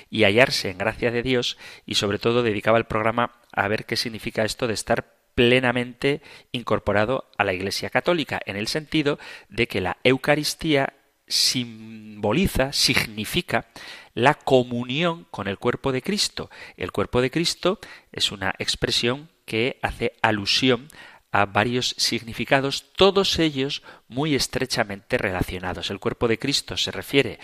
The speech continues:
al cuerpo físico de Jesús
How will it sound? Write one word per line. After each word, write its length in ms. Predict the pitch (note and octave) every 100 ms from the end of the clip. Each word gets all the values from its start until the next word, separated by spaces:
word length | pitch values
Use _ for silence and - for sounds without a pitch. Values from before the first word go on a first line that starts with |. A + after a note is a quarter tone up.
| - - -
al 160 | G2 F#2+
cuerpo 960 | A2+ - - G#2 G#2 G2 F#2+ F#2 F2+ F2
físico 640 | - E3+ - C3+ - A#2
de 80 | A2
Jesús 540 | - - G3+ G3 -